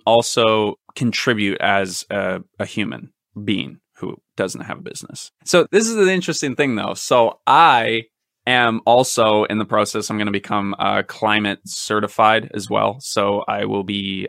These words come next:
a climate neutral business as well,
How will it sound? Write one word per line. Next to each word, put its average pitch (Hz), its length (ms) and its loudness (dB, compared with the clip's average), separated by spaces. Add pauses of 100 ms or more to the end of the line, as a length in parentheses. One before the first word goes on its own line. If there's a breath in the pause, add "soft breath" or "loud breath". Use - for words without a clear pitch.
(160)
a 98 320 -4
climate 110 420 0
neutral 120 640 0 (380)
business 104 640 -4
as 104 160 -2
well, 107 380 2